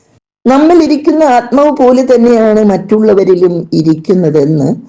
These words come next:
ഉറച്ചു വിശ്വസിക്കുക. ആരുടെയും മനസ്സ് വേദനിപ്പിക്കാതിരിക്കുക. ഞാൻ എന്ന ഭാവം ഉപേക്ഷിക്കുക. ഉം, അറിവ്, അറിവിന്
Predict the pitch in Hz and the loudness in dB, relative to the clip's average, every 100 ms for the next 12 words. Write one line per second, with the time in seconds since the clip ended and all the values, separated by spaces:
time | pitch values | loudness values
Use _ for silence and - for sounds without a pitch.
0 | _ - 220 254 285 - 240 139 - 147 | _ -2 0 0 -2 -2 -2 -2 -2 -4
1 | 147 135 - - - - - - 160 151 | -4 -8 -6 -6 -6 -10 -20 -8 -4 -2
2 | 151 170 165 170 156 143 143 147 - 135 | 0 0 2 2 0 -2 -2 -4 -2 -2
3 | 135 - - - 165 170 175 208 220 226 | -2 -6 -16 -2 0 2 2 0 0 -2
4 | 214 185 147 135 143 139 135 143 - 147 | -4 -2 -2 -2 -4 -4 -4 -4 -6 -6
5 | 143 143 143 147 151 143 - - _ _ | -4 -4 -2 -2 -2 -4 -6 -12 _ _
6 | _ _ 160 160 165 156 - - 143 147 | _ _ 0 2 0 -2 -8 -6 -4 0
7 | 143 135 135 - - - - 90 143 139 | 0 0 -2 -6 -20 -8 -2 0 0 -2
8 | 139 - - 135 - 135 120 - - - | -4 -10 -4 -4 -4 -4 -2 -4 -10 -20
9 | - - - - 165 156 151 143 - - | -20 -20 -20 -6 -2 0 0 -4 -8 -14
10 | - - - 185 202 269 185 - - 165 | -20 -12 -4 -2 2 2 0 -4 -8 -6
11 | 170 240 269 302 349 523 | -2 0 0 0 0 -2